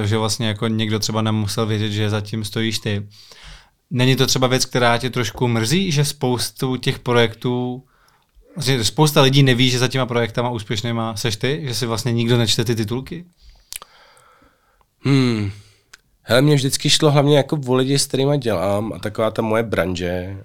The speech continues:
Speaker 2: a ta většinou ví, eh, ale já vlastně, to nějak jako neštve.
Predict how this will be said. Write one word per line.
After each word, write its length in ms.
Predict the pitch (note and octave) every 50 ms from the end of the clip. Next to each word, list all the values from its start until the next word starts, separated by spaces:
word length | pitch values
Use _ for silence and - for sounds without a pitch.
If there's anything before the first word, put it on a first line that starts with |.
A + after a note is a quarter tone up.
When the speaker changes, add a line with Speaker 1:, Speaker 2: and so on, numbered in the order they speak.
| _ -
Speaker 2:
a 60 | -
ta 320 | - - G#2 G2 G2 F#2+ F#2 - - - _ - - _ _ _ -
většinou 580 | D#2+ F2+ E2+ E2+ E2+ - A#2+ A#2 A#2+ A#2+ A#2
ví, 540 | F2+ F2 D#2+ E2 E2+ E2+ F2+ G#2 A#2+ C3 C3+ _ _ _ _ _ _ _ _ _ _ _ _ -
eh, 640 | D2+ E2 F2 F2 F2 E2+ E2+ E2 E2+ E2 E2 F2+ F2+ F#2 - _ _ _ _ _ _ _ _ _ _ _ _ _
ale 200 | - E2+ F2+ F#2+
já 120 | F#2+ G2+ G#2
vlastně, 440 | G#2+ G#2 - - - - A#2+ A#2 - _ _ _ - - - G2 -
to 120 | - C3
nějak 200 | B2+ B2 B2 -
jako 200 | C3+ B2 - D3
neštve. 480 | D3 C#3 C3+ - - - F#2+ E2+ E2+